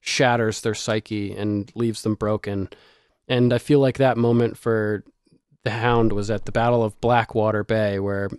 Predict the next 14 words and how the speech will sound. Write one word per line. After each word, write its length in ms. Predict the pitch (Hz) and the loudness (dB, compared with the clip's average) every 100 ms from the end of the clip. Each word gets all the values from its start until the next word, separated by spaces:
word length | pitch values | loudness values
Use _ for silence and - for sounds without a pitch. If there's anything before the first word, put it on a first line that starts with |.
| _ | _
he 120 | - | -8
was 100 | 113 | -8
surrounded 460 | - 131 131 135 120 | -2 2 4 4 2
by 160 | 120 117 | 0 -2
fire 560 | - 123 113 113 110 | 2 2 4 2 0
and 160 | 110 107 | 0 0
death, 360 | 123 113 - | 0 -2 -4
and 220 | 117 104 - - _ _ | -6 -6 -8 -20 _ _
he 100 | - | -10
just 140 | 131 123 | -6 -2
had 160 | 123 | -2
this 180 | 117 - | -2 -2
moment 420 | 123 131 135 110 | 2 6 4 2
where 320 | 117 113 104 | -2 -4 -4